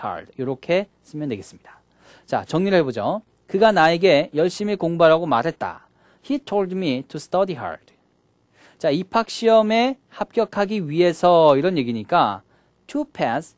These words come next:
the entrance examination. 이렇게 붙이면 되겠습니다. 자, 다시 한번 들어보죠.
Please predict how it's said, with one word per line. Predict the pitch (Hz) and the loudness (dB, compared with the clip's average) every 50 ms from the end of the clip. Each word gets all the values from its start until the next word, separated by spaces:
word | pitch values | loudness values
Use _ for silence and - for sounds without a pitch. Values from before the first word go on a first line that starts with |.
| _ | _
the | _ 160 151 - | _ -12 -12 -10
entrance | - 156 170 170 - - 180 175 160 - | -8 -10 -10 -10 -10 -10 -12 -10 -8 -10
examination. | 135 123 127 120 131 139 139 139 135 117 104 95 - - - 85 - _ _ _ | -10 -8 -8 -8 -6 -6 -4 -4 -4 -6 -8 -10 -12 -14 -14 -16 -20 _ _ _
이렇게 | 123 135 123 - 127 | -12 -12 -8 -8 -10
붙이면 | 131 - - - 143 127 113 | -10 -10 -14 -12 -10 -10 -10
되겠습니다. | 107 95 - - - - - - _ _ _ _ _ _ _ | -10 -12 -14 -20 -20 -20 -20 -20 _ _ _ _ _ _ _
자, | - - 98 - _ _ _ _ _ _ _ _ _ _ _ | -16 -16 -16 -16 _ _ _ _ _ _ _ _ _ _ _
다시 | _ - 123 - | _ -18 -14 -10
한번 | 147 143 165 208 | -10 -8 -8 -6
들어보죠. | 190 175 135 101 92 - | -6 -6 -8 -8 -10 -16